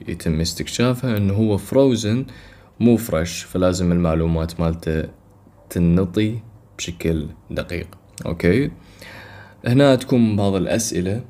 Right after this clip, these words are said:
اللي ممكن تستفادون منها، خلينا نحلها سوية. According to the instrument used is a type of, of biopsy. الفاين نيدل اسبريشن والانسجنال بايوبسي، كون بايوبسي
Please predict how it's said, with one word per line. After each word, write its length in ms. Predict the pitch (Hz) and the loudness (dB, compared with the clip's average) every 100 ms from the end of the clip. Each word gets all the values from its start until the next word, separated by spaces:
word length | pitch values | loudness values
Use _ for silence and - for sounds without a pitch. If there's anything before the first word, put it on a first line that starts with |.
| - _ - - | -18 _ -18 -6
اللي 140 | 95 92 | -2 0
ممكن 240 | 90 92 | 0 -2
تستفادون 640 | 85 85 90 90 87 85 | -2 -2 -2 2 2 2
منها، 260 | 80 85 117 | 0 0 -2
خلينا 320 | - 143 117 | 0 2 2
نحلها 320 | 107 95 92 | 0 -2 0
سوية. 500 | 87 65 65 85 135 151 - - - - 117 | 0 0 2 2 0 -2 -12 -20 -18 -4 -2
According 460 | 107 156 156 156 | 6 6 8 4
to 140 | 147 120 | 2 0
the 180 | 147 | 0
instrument 760 | - 143 - - 113 113 117 - | 0 -2 -4 -2 2 2 0 -2
used 400 | 101 87 85 - - _ - | 0 0 0 -8 -18 _ -2
is 240 | 120 113 - | 0 0 0
a 140 | 92 | -2
type 440 | 90 90 95 92 - | 0 0 2 0 -2
of, 140 | 95 87 - - - | -4 -4 -8 -14 -6
of 140 | 90 - - | -6 -6 -4
biopsy. 560 | 85 - 73 - - - - - - - - - - | -2 -2 -2 -4 -4 -8 -14 -20 -20 -20 -20 -8 -2
الفاين 640 | 98 - 143 160 165 - - | -2 2 4 6 4 2 -2
نيدل 500 | 113 127 131 127 120 | 0 2 2 2 0
اسبريشن 840 | - 107 - 110 101 95 - - - - _ - _ - - - - | -2 -2 -4 -2 -2 -2 -4 -8 -10 -16 _ -20 _ -20 -20 -20 -6
والانسجنال 840 | 95 90 67 64 101 120 120 127 120 | 0 2 2 0 0 2 4 4 2
بايوبسي، 600 | 120 120 117 - 120 117 - | 2 0 0 0 -2 -2 -6
كون 280 | - 104 101 | -2 2 2
بايوبسي 640 | 98 98 92 95 95 104 | 2 2 0 -2 -2 -4